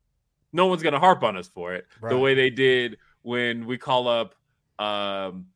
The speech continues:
Speaker 1: practically anybody else and change anything about 'em. Like, N X T two point oh should really just be a show to, just to see if these guys can wrestle. <laughs>
Speaker 2: Right.
Speaker 1: It's like it
Speaker 2: I think that's what it is. Can you
Speaker 1: And,
Speaker 2: wrestle
Speaker 1: and
Speaker 2: in
Speaker 1: I
Speaker 2: front of a crowd and not fuck everything up?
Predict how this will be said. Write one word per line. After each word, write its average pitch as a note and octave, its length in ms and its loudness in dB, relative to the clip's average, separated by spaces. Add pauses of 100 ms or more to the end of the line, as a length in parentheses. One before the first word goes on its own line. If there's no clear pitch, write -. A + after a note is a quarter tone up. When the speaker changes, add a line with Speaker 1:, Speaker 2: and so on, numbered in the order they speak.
(400)
Speaker 1:
practically A#2 580 -4
anybody A2+ 520 -4
else C3+ 240 -4
and G#2+ 160 -12
change G#2+ 280 -8
anything G2+ 300 -12
about F#2 280 -10
'em. G#2 120 -10
Like, G2+ 280 -6 (640)
N C#3 120 0
X D3 140 -4
T D#3+ 120 -4
two F3 140 -8
point C#3+ 260 -2
oh D3 180 2
should B2+ 240 -8
really C#3+ 280 -2
just A2+ 220 -12
be A#2 140 -4
a A#2+ 40 -2
show G#2+ 220 -6
to, G#2 80 -10
just A2 200 -12
to A2+ 60 -16
see G#2 180 -10
if G#2+ 100 -12
these G#2+ 160 -12
guys A2 300 -2
can A2 160 -12
wrestle. B2+ 360 -8 (200)
<laughs> C3+ 180 -8
Speaker 2:
Right. B2+ 240 -6
Speaker 1:
It's G#3 340 2
like E3+ 320 -2
it E3+ 160 0
Speaker 2:
I A#2 60 -16
think D3+ 200 -10
that's C3+ 220 -6
what C#3+ 140 -2
it A#2 80 -10
is. A#2 260 -8
Can C#3 120 -10
you C#3+ 80 0
Speaker 1:
And, F#3 80 4
Speaker 2:
wrestle F3+ 160 2
Speaker 1:
and F3+ 80 2
Speaker 2:
in F3+ 60 6
Speaker 1:
I F3+ 40 4
Speaker 2:
front E3+ 140 -2
of D#3 80 -8
a D#3 40 -8
crowd D#3 400 -6
and B2+ 180 -8
not C3 380 -8
fuck C#3 240 -14
everything C3+ 360 -12
up? D#3 200 -8